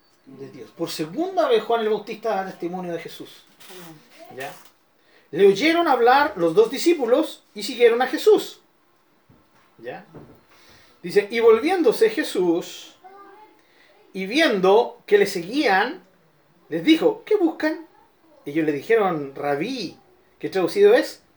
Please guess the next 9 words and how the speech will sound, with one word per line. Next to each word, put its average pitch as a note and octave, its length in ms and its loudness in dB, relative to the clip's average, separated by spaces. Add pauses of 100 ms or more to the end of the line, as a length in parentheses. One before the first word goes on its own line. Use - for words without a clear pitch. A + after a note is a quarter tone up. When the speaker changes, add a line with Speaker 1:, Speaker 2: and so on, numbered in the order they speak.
(180)
Speaker 1:
maestro, D3+ 680 -6 (400)
"¿dónde C#4+ 320 -8
moras? G3 640 -6
¿Dónde G#3 280 -12
vives?". E3+ 340 -14 (1500)
<clears throat> D4 320 4
Les A3+ 160 4
dijo, C#4+ 400 0
"Vengan F#3 440 -2